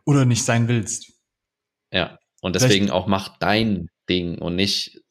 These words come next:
Speaker 2: auch, auch nicht das Ding, was du glaubst, machen zu müssen.
Speaker 1: Ja.
Speaker 2: Also, wie oft haben wir von außen irgendwelche, ähm, Erwartungen, was wir, was wir gerade tun sollen, wohin wir uns entwickeln sollen,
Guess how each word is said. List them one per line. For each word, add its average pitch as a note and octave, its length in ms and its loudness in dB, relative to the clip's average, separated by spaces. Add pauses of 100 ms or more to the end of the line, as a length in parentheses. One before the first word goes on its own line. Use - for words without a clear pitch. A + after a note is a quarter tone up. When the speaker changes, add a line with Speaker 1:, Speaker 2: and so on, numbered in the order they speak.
(260)
Speaker 2:
auch, - 360 -2
auch - 240 -2
nicht A2 200 -2
das F#2+ 180 -2
Ding, A2 220 2
was F#2+ 160 -2
du F#2 120 -4
glaubst, F#2+ 380 0
machen G2 280 -2
zu F2+ 160 -4
müssen. G2+ 460 -6 (240)
Speaker 1:
Ja. G2 320 -10 (140)
Speaker 2:
Also, F2+ 340 0 (420)
wie G2 220 2
oft A2+ 320 0
haben F#2+ 200 0
wir F2+ 540 0
von - 240 -8
außen G#2+ 400 0
irgendwelche, F#2+ 920 -2 (500)
ähm, E2+ 840 -4
Erwartungen, F2 600 0
was F2 200 0
wir, F2+ 280 -2
was F#2 200 -4
wir F#2 60 0
gerade F2 220 0
tun A2+ 280 -2
sollen, F#2+ 340 0
wohin F#2 280 -4
wir F#2 100 -2
uns F2+ 120 -6
entwickeln F#2 440 -6
sollen, F2 500 -2